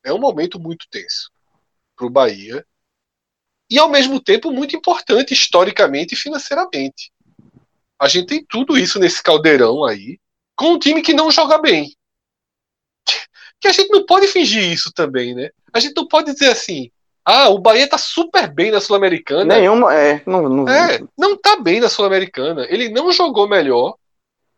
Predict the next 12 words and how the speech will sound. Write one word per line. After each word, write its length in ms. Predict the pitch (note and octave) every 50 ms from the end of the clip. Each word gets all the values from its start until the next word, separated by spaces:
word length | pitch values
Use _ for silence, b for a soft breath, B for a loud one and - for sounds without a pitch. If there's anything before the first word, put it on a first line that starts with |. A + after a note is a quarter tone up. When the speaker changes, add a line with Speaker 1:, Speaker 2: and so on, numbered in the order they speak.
| _ _ _ _ _ _
Speaker 1:
que 60 | G3+
o 60 | G3
Santa 320 | - - G3 F#3+ F#3+ F3+ -
Fé 380 | - - D3+ B2 A2+ G#2+ - - _ _ _ _ _ _ -
em 120 | C#4 D#4
Salvador. 640 | - - B3+ G#3+ G3+ D#3+ C3 B2+ A#2+ A2 A#2 E3+ B3+ _ _ _ _ _ _ _ _ _ _ _ _ _ _ _ _ _ _ _ _ _ _ _ _ _ _ _ _ _ _ _
E 140 | E4 E4+ F4+
ainda 320 | E4+ D#4+ F4 F#4+ G4 G#4+
que 80 | - -
tenha 160 | - F4 D#4+
jogado 500 | C#4 D4 B3+ G#3+ A#3 G3 F#3 F3+ F3 - _
bem, 580 | B2+ B2+ C3 F3 F3+ G#3 B3 B3+ A#3 D3 A2